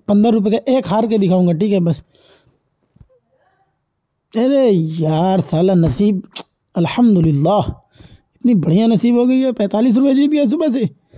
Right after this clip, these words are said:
अगर यही पाँच पाँच हज़ार लगाता तो कितने हो जाते? पाँच, दस, पन्द्रह हज़ार रुपये सुबह से। लेकिन अब पेल दिया जाता तो फिर रोता बैठ के ना,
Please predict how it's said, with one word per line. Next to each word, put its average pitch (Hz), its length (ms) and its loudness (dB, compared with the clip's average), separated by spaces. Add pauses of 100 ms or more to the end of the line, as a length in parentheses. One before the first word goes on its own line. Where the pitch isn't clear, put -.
(360)
अगर 185 200 0
यही 220 200 2
पाँच 226 280 -4
पाँच 247 140 0
हज़ार 254 120 0
लगाता 247 400 0
तो 247 140 2
कितने 254 240 2
हो 262 80 2
जाते? 240 340 0
पाँच, 196 400 -2
दस, 190 340 0
पन्द्रह 185 300 0
हज़ार 202 200 2
रुपये 196 220 0
सुबह 208 220 0
से। 196 140 0
लेकिन 190 300 0
अब 196 140 0
पेल 190 260 0
दिया 202 120 -2
जाता 196 260 -2
तो 196 120 -2
फिर 214 180 0
रोता 220 300 -2
बैठ 254 220 -4
के 254 140 -2
ना, 320 220 -4